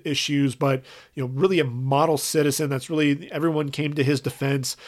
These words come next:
and he still ended up getting drafted in the first round and looked good for Tennessee. The difference with, with Julian Okwara is he did not dominate,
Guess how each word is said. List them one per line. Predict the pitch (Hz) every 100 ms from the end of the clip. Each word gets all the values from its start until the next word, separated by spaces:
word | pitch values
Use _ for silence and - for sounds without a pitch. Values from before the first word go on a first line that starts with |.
| -
and | 180
he |
still | 175 - 233
ended | 214 190 175
up |
getting | 156 160
drafted | 139 151 143 156
in | 139
the | 127
first | 147 131 147
round | 135 139
and | 110 135
looked | 180 135 139
good | 131 160 147 123
for | 110 160
Tennessee. | - 147 135 - 147 120 - - - - - _ -
The |
difference | 143 226 233 214 143
with, | 170 180
with | 156 147
Julian | 143 175 170 147
Okwara | 151 165 175 190
is | 151 139
he | - 180
did | 180 160
not | 160 175 131
dominate, | 139 151 143 123 120